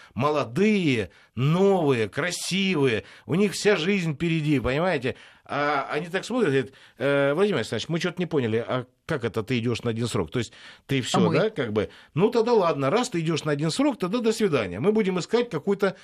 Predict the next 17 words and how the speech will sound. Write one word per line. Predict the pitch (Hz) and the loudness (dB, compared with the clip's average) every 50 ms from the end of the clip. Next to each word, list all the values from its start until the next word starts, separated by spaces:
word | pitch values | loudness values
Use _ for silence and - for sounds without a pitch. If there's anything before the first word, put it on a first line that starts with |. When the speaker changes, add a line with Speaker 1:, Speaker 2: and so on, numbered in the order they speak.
| - _ - | -20 _ -4
Speaker 1:
новый | - 175 220 254 233 185 170 - | 0 2 2 4 2 2 0 0
проект, | - 170 220 247 247 - | 0 2 0 0 0 -4
потому | 196 - 185 190 202 | -6 -4 -2 -2 -2
что | 190 - 165 143 | -2 -2 -2 0
мы-то | 151 170 185 190 208 202 | 0 0 2 2 2 2
на | 196 | 2
один | 196 190 208 196 | 2 2 0 0
срок | - 208 190 160 | 2 0 0 0
не | 190 190 | 0 -2
собирались. | 165 196 202 196 196 147 90 71 64 64 - - _ _ - - - - - | -2 0 0 0 0 0 0 -2 -4 -8 -12 -16 _ _ -20 -20 -20 -6 -2
Мы-то | - 156 185 - 196 | 0 0 2 0 -2
собирались | - - 185 180 190 190 196 185 175 160 | -2 -2 -2 0 0 0 0 0 0 -2
здесь | 151 170 185 151 - | 0 0 -2 -2 -2
сидеть | 160 160 151 151 139 135 | -4 -2 -2 -2 0 0
очень | 139 107 120 117 117 | -2 -2 -2 -4 -2
долго, | 131 196 262 294 262 190 120 92 67 60 _ _ - - - - - | 2 2 4 4 4 2 0 -2 -6 -8 _ _ -20 -20 -20 -18 -10
понимаешь? | - - 120 160 214 214 156 - | -6 -2 -2 0 0 0 -2 -4